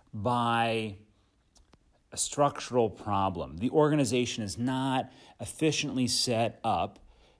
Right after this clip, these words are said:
in order for them to do what they're called to do, especially in light of changing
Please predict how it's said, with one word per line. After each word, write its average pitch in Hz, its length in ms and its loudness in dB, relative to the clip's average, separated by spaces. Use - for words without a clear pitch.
in 127 140 -2
order 127 240 6
for 120 160 -2
them 110 260 0
to - 80 -10
do 113 280 2
what 107 180 -2
they're 92 180 -6
called 92 460 -2
to - 100 -8
do, 76 380 -10
especially 113 540 -2
in 101 100 -4
light 98 200 -2
of 87 80 -6
changing 95 720 -4